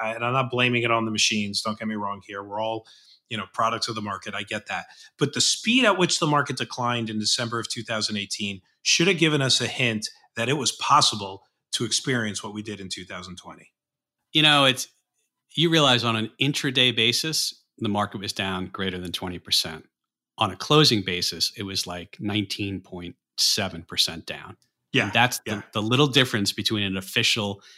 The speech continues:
Speaker 2: right? 'Cause the official bear market is, uh, over twenty percent, you know, twenty percent pullback from, from the high, right? So, I mean,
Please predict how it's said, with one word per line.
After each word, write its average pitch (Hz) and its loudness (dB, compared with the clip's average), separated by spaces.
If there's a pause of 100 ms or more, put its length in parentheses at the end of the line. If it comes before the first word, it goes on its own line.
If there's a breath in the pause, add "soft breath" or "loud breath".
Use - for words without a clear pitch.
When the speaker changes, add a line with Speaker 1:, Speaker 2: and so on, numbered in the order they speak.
(240 soft breath)
Speaker 2:
right? 98 0
'Cause 117 0
the 131 6
official 127 4
bear 104 4
market 101 2
is, 87 -4
uh, 85 -8 (920)
over 98 -2
twenty 95 -2
percent, - -2
you - -10
know, 95 -12
twenty 131 6
percent 117 2
pullback 92 -4
from, 82 -10
from 85 -10
the 82 -10
high, 76 -10
right? 85 -12
So, 92 -4 (640)
I 139 6
mean, 156 6